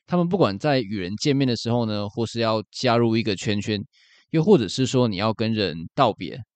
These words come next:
他们都会相互的去握手。而且呢，他们的握手还分成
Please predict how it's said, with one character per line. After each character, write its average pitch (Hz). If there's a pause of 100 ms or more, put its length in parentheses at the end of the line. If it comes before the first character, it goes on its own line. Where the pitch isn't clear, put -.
他 113
们 107
都 107
会 110
相 107
互 107
的 85
去 98
握 92
手。 - (520)
而 120
且 120
呢， 110
他 131
们 117
的 110
握 117
手 101
还 92
分 107
成 95